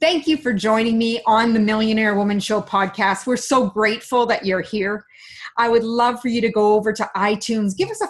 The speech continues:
five-star high five, and write us a review. It's people like you who help encourage us to continue to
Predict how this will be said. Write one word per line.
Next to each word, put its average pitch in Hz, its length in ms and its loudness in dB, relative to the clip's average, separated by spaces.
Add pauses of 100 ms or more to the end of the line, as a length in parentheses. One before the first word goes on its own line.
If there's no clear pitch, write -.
(120)
five-star 196 560 0
high 190 260 0
five, 190 440 0 (360)
and 311 400 2 (180)
write 339 220 2
us 453 160 -2
a 403 80 -4
review. 381 580 0 (500)
It's 294 260 -4
people 311 360 -2
like 311 240 -2
you 254 280 2
who 202 240 -4
help 247 380 0
encourage 277 680 -2
us 175 280 -4
to - 120 -14
continue 285 720 -2
to 190 320 -2